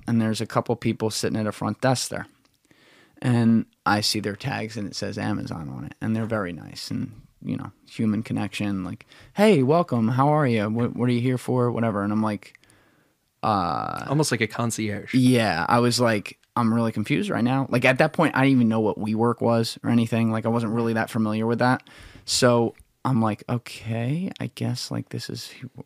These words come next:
Speaker 1: he doesn't work in Amazon. All right, cool." So I'm just asking the guy, I'm like, "What, I'm supposed to meet someone here? Like, w-, do you know where they would be or how I get there?" And he goes,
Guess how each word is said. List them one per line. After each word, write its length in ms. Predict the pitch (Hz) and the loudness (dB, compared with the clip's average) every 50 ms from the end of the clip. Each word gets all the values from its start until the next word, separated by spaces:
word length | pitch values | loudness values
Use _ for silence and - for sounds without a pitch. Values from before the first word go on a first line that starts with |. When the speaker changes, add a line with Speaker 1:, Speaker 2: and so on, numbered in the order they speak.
| _ _ - | _ _ -18
Speaker 1:
he 140 | - - | -12 -8
doesn't 240 | 123 139 147 - - | -6 -6 -6 -6 -6
work 200 | - 135 131 - | -8 -8 -8 -6
in 60 | 120 | -6
Amazon. 420 | 120 123 139 156 - - 127 - - - | -4 -4 -4 -6 -8 -8 -10 -12 -10 -10
All 240 | - - - - 156 | -8 -2 2 4 4
right, 200 | 143 113 - - - | 4 4 0 -4 -2
cool." 240 | - 139 117 107 - - - - - - - - - | 0 0 0 0 -2 -6 -14 -18 -16 -18 -18 -16 -10
So 240 | - - 147 135 - | 2 4 4 6 6
I'm 200 | - 123 127 123 | 6 6 6 6
just 180 | 117 135 135 160 | 6 6 6 6
asking 280 | 160 175 170 - 139 131 | 6 6 6 4 4 4
the 60 | 127 | 6
guy, 160 | 120 120 120 | 6 6 6
I'm 120 | 117 117 | 6 6
like, 160 | 120 117 113 - | 4 4 4 2
"What, 160 | 127 - - - - - - _ _ _ _ _ _ _ _ 139 | 0 0 0 -4 -10 -12 -12 _ _ _ _ _ _ _ _ 4
I'm 100 | 147 190 | 4 4
supposed 340 | - 285 277 302 285 - - | 4 4 2 2 2 4 4
to 60 | 156 | 4
meet 240 | 147 160 180 208 - | 4 4 4 2 2
someone 380 | - - 220 220 220 220 220 | 4 4 6 6 8 8 6
here? 300 | 208 190 226 220 220 214 | 6 6 6 6 6 6
Like, 240 | 202 170 139 127 - | 4 4 4 2 0
w-, 420 | - - - 127 123 - - - 90 | -4 -6 -4 -4 -4 -4 -6 -8 -8
do 200 | 123 131 135 175 | -6 0 2 6
you 60 | 208 | 8
know 100 | 247 269 | 8 8
where 200 | 285 285 294 294 | 6 6 4 6
they 120 | 262 247 | 6 6
would 200 | 254 247 220 170 | 6 6 4 4
be 260 | 156 208 226 240 233 226 | 4 6 6 6 6 6
or 100 | 196 165 | 6 4
how 200 | 190 196 202 208 | 4 4 4 4
I 60 | 196 | 4
get 200 | 180 208 208 - | 4 2 2 4
there?" 100 | 226 214 | 4 4
And 80 | 208 196 | 4 4
he 40 | |
goes, 160 | 170 196 185 | 4 4 2